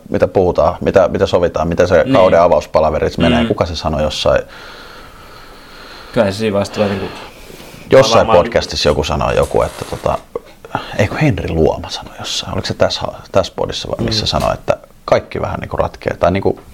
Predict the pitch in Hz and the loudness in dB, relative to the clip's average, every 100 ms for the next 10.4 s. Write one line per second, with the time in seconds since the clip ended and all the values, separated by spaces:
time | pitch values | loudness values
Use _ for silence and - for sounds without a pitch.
0 | - - 120 - 135 139 110 95 113 95 | -2 0 2 2 2 2 2 2 2 2
1 | 80 87 - 95 - 101 87 - 113 165 | 2 2 0 0 -2 -2 -2 -2 -2 0
2 | 110 104 90 85 85 - 85 82 67 64 | 2 2 0 0 -2 0 4 4 2 -2
3 | - 69 71 - 95 - - 71 76 - | 0 2 2 0 -4 -2 0 0 0 -4
4 | 50 - - - - - - 67 - 67 | -4 -8 -12 -10 -8 -4 -2 -2 2 0
5 | 67 - - - - - - - 85 80 | 0 -4 -8 -6 -10 -10 -16 -2 2 2
6 | - - 55 - - - - - - - | 0 -2 -2 -4 -14 -20 -20 -20 -20 -20
7 | - - 107 - 143 123 120 143 101 - | -6 -2 0 2 4 4 2 2 2 0
8 | 101 95 90 78 - - - 98 90 87 | 0 4 2 2 -8 -4 0 2 2 2
9 | 82 90 85 73 76 - 85 85 85 85 | 2 2 2 2 2 0 0 2 2 2
10 | 76 80 - | 0 -2 -6